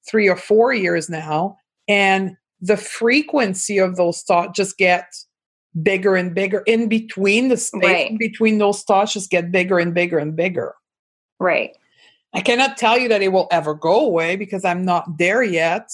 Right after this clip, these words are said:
Speaker 1: but I can tell you the space between them and the intensity of them just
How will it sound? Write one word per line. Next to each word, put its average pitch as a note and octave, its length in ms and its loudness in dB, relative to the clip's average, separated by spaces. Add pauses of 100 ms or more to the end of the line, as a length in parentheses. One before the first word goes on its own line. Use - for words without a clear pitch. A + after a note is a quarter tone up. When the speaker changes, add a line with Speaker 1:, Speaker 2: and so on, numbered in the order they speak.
(580)
Speaker 1:
but G3 320 4
I F#3+ 100 2
can F#3+ 200 -4
tell G3+ 200 4
you G3+ 60 0
the F3+ 100 -4
space G#3 460 0
between F#3 420 -4
them F3 360 2
and G3 120 0
the F#3+ 100 2
intensity G3+ 800 0
of D#3+ 160 0
them D#3 220 0
just E3 260 -6